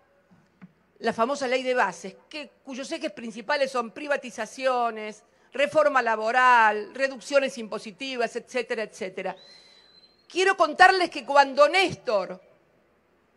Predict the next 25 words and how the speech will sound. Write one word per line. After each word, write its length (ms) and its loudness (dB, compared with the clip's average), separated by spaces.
llegó 200 4
a 40 12
la 140 6
presidencia, 600 0
ese 160 0
veinti, 400 0
cuando 220 0
ese 200 -2
veinti, 540 -6
Siete 440 -6
de 120 0
abril 420 0
salió 320 -2
segundo 480 -4
porque 240 -4
se 120 -4
había 240 0
caído 600 2
El 220 -6
País, 580 -4
la 160 -2
convertibilidad 1000 0
un 160 -8
año 220 -4
antes. 360 -6